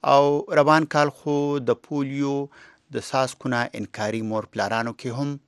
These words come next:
زیاتوالی راغلی دی. خو چې کله کوم ماشوم د پولیو په رنځ اخته شي، نو د هغې وروستو اکثر دغه مور او پلار ته د دې د اهمیت احساس هم وشي، خو د هغې وروستو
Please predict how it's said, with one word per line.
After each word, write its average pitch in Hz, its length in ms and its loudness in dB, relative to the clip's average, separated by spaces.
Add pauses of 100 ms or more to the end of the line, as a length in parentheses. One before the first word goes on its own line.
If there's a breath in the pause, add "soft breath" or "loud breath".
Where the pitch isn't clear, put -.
(440)
زیاتوالی 131 540 0 (640)
راغلی 95 360 -6
دی. 95 80 -14 (580 loud breath)
خو 151 160 4 (160)
چې - 360 -10 (120)
کله 156 180 8 (720)
کوم 143 160 2
ماشوم 175 400 -2
د 156 140 -4
پولیو 175 400 0
په 135 100 2
رنځ - 360 -8
اخته - 260 -6
شي، 165 240 -2
نو 151 180 -2
د 139 120 0
هغې 160 260 -2
وروستو 196 420 -4
اکثر 117 320 -6
دغه 110 240 2
مور 110 160 -2
او - 140 -8
پلار 113 320 2
ته 110 100 2 (640 loud breath)
د - 0 - (160)
دې 139 400 2
د - 160 -8
اهمیت 113 480 -8 (140)
احساس 117 440 -4
هم 151 140 0
وشي، 151 320 -4 (100)
خو 131 220 -2
د 127 100 -2
هغې 147 140 -4
وروستو 160 480 -6